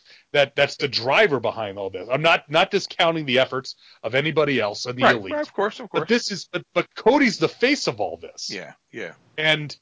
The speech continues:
Speaker 1: without Cody, I don't know that that happens. Without Cody, I think Kenny Omega stays with New Japan and does his tours of the U S, you know,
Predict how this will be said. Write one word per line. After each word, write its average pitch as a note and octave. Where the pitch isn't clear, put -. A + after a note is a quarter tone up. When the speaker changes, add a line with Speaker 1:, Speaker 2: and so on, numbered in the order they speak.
Speaker 1:
without F#3+
Cody, G#3+
I F#3
don't G#3+
know E3
that D3+
that D3
happens. D3+
Without E3
Cody, F#3+
I F3+
think G#3
Kenny G3+
Omega C#3+
stays F#3+
with D3+
New F3
Japan C#3
and C3
does D#3+
his D3+
tours D#3
of D3+
the D3+
U C#3+
S, A#2+
you C3
know, A#2+